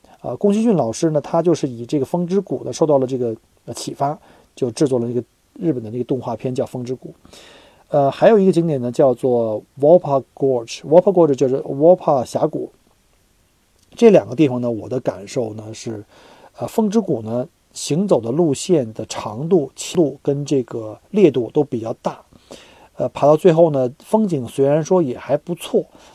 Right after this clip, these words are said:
但是我个人感觉和你付出的时间以及体力呢来说的话，有一点点小鸡肋，啊，有一点点小鸡肋。呃，我个人更加推荐的是 Wapa Gorge。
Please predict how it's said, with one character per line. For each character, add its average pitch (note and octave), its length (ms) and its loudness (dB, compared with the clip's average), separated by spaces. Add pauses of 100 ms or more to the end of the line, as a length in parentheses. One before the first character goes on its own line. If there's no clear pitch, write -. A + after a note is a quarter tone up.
但 E3 160 0
是 D3+ 120 -2
我 A#2 340 -4
个 F3 100 4
人 D#3+ 140 2
感 A2+ 160 -8
觉 A#2+ 160 -6
和 C#3+ 160 -4
你 C3 100 -8
付 - 180 -6
出 D3 120 -4
的 D3 80 0
时 - 260 -6
间 D#3+ 400 0
以 B2 160 -14
及 C#3 140 -8
体 - 260 -12
力 C#3+ 160 -2
呢 C3 140 -4
来 B2 180 -4
说 E3 140 -4
的 D#3 100 -4
话， C3 160 -6 (280)
有 B2+ 300 -2
一 A3 180 0
点 D#3+ 380 -4
点 D3 200 -4
小 - 200 -10
鸡 C#3+ 160 -6
肋， C#3+ 160 0 (360)
啊， A#2 100 -14
有 A#2 100 -6
一 C3 60 -2
点 C3+ 100 -4
点 C3+ 80 -4
小 G#2+ 140 -12
鸡 A2+ 140 -6
肋。 B2 120 -4 (500)
呃， C3 540 -2 (340)
我 C3+ 200 -2
个 A#3 220 6
人 C#3+ 160 4
更 D#3+ 140 0
加 C#3+ 100 2
推 D#3 180 0
荐 C#3+ 140 2
的 B2 80 -4
是 - 100 -4
Wapa B2+ 380 2
Gorge。 A#2 320 -4